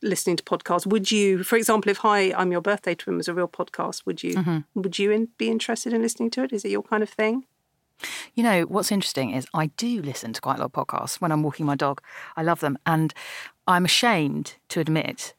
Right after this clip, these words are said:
Speaker 2: that the thing I listen to, it's so trite. Um, I listen to quite a lot of true life crime podcasts, as a lot of women do, interestingly.
Speaker 1: Yeah.
Speaker 2: I've got a theory about that. Um, so I would, st-, I would, l-, I think what would happen is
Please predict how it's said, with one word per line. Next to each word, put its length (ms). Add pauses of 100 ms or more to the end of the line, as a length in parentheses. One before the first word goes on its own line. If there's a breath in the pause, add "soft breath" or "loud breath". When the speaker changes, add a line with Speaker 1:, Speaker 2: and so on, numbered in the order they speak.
Speaker 2:
that 200
the 80
thing 200
I 100
listen 260
to, 220
it's 140
so 460
trite. 640 (120)
Um, 560
I 140
listen 260
to 80
quite 280
a 40
lot 160
of 60
true 260
life 420 (440)
crime 580
podcasts, 540 (120)
as 100
a 60
lot 160
of 100
women 520
do, 500
interestingly. 880
Speaker 1:
Yeah. 80
Speaker 2:
I've 60
got 100
a 40
theory 360
about 220
that. 200 (460 loud breath)
Um, 500 (400 loud breath)
so 340
I 360
would, 180
st-, 400
I 140
would, 180
l-, 160
I 160
think 180
what 100
would 100
happen 360
is 360